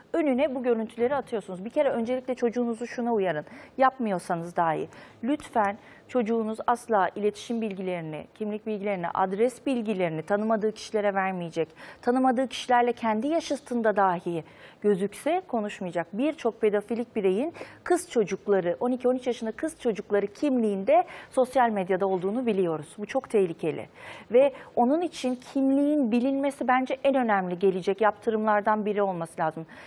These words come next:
Ya insanlar kimlik numaralarıyla girecekler, senin kim olduğun belli olacak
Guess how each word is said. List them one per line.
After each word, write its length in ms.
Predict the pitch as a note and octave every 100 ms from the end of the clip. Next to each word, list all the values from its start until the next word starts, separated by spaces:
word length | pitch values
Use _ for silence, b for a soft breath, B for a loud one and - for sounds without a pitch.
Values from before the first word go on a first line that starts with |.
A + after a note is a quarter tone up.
| B
Ya 100 | C#4+
insanlar 460 | C4+ B3+ B3+ A#3+ A#3+
kimlik 360 | - A3 A#3+
numaralarıyla 640 | C4 B3+ B3 B3 B3 B3 A#3+
girecekler, 640 | B3 A#3 B3+ B3 B3 A#3+ B B
senin 300 | - C4+ B3
kim 240 | A#3 D4 C4
olduğun 420 | A3+ F#3+ G3 F#3+
belli 240 | G3+ G3
olacak 520 | A#3+ B3+ B3 B3 B3